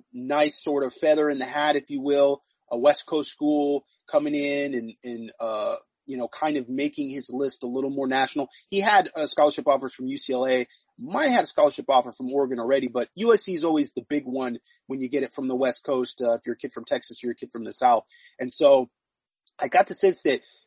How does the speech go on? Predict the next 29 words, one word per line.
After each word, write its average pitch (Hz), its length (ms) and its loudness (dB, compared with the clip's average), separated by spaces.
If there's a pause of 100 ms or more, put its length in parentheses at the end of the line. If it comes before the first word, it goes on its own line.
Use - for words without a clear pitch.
you 143 80 -2
know, 165 80 2
again, 175 300 4 (160)
uh, - 360 -8
really 220 200 8
great 214 180 6
offer, 208 600 6
really 202 320 4
loves 196 240 6
Lincoln 190 220 0
Riley, 180 460 4 (480)
still - 440 4
developing 185 640 2
that 170 160 -2
relationship 175 560 0
with 160 120 -12
Lincoln 165 260 -6
Riley, 156 340 2
only 160 320 -2 (640)
just - 280 -4
started 160 360 2
kinda 151 240 -4
talking 156 400 0
to 156 100 -12
Lincoln 151 300 -6
Riley. 143 480 0 (340)
And 139 160 -8
so, 135 540 2
um, 123 420 -2